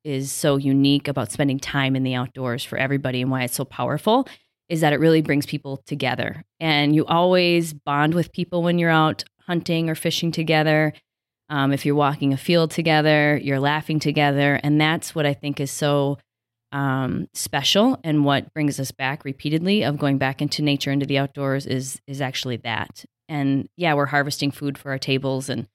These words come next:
and that's special as well. And there's something really unique when you, um, uh, take the life of an animal to feed your own, and how powerful that can be as well, and how, um, you value that and honor the animal so much more when you're actually eating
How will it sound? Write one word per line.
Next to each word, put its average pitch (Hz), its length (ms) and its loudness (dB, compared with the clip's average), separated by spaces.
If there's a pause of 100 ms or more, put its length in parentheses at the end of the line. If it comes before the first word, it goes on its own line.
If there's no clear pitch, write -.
(380)
and 147 160 2
that's 139 220 0
special 135 380 -6
as 135 120 -2
well. 135 260 2
And 147 100 2
there's 131 160 -2
something 139 500 -2 (240)
really 165 300 4
unique 143 420 4
when 139 160 2
you, 135 400 0 (160)
um, 135 480 -6 (640)
uh, - 420 -8
take 151 200 -4
the 151 80 -6
life 139 240 0
of 156 80 -8
an 143 100 0
animal 143 320 0
to 147 60 -6
feed 143 220 -4
your 143 100 0
own, 226 260 2 (560)
and 147 340 2
how 143 140 0
powerful 143 440 0
that 139 200 -2
can 196 140 2
be 208 180 4
as 170 160 -2
well, 156 280 2
and 156 120 2
how, 143 540 2
um, 143 260 0
you 147 120 2
value 147 360 2
that 139 320 0 (420)
and 143 120 -4
honor 143 200 2
the 143 120 0
animal 135 200 2
so 143 160 -2
much 139 220 -2
more 143 160 2
when 139 80 2
you're 131 100 2
actually 123 380 -2
eating 147 360 2